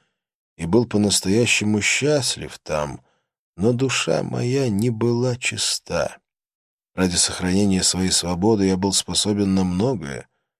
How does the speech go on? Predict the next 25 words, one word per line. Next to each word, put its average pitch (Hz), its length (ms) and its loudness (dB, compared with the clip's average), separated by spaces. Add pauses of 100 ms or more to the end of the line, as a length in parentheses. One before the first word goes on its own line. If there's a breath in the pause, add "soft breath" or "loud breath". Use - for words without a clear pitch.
(240)
может 123 420 -2
быть, 90 240 -6
даже 87 480 -6 (240)
на 80 200 -12
убийство. - 760 -10 (1400)
Я 139 160 8
знал 170 360 6
это 139 240 2
и 131 80 6
понимал, 147 560 6
что - 220 0
моё 110 260 6
присутствие 110 640 2
в 98 60 0
деревне 120 520 2
оскверняет 120 840 -4
её. 64 220 -14 (720)
Каждая 95 420 6
обращённая 95 680 2
ко 92 120 -6
мне 98 200 0
улыбка 98 500 0
была 87 240 0
добыта 98 480 0
обманом. 90 680 -2